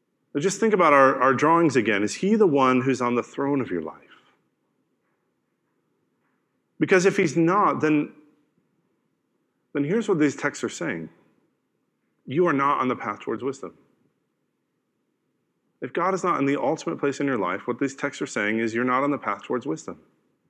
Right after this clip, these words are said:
But look, look with me at Proverbs chapter two. And in verse two, he says, uh, to the reader, "Turn, turning your ear to wisdom." And then verse four, this will be on the screen.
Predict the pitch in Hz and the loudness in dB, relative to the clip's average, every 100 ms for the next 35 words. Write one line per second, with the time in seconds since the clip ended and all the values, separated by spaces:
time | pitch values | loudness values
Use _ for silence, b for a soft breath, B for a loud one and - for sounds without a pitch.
0 | _ _ _ _ _ _ _ _ _ _ | _ _ _ _ _ _ _ _ _ _
1 | - 156 170 180 165 180 185 185 147 - | -2 0 2 2 2 0 0 2 0 2
2 | 147 135 117 - 135 131 117 147 135 113 | 2 2 0 0 -2 -2 -2 2 4 2
3 | 117 B B 139 139 156 - - 196 160 | -2 B B -2 4 4 2 6 8 8
4 | 143 135 - 165 156 - B B B - | 6 2 2 4 4 2 B B B -4
5 | 131 123 120 147 127 139 175 131 - 180 | 2 4 4 2 4 6 6 4 4 2
6 | 180 147 190 196 180 151 151 151 151 127 | 2 0 2 4 4 4 4 4 2 2
7 | 139 123 117 131 135 139 139 131 - - | 2 2 0 2 2 2 2 0 -2 0
8 | 135 123 123 135 131 120 117 - - 107 | 2 2 0 0 2 2 0 -4 -4 -2
9 | 107 123 | 0 -4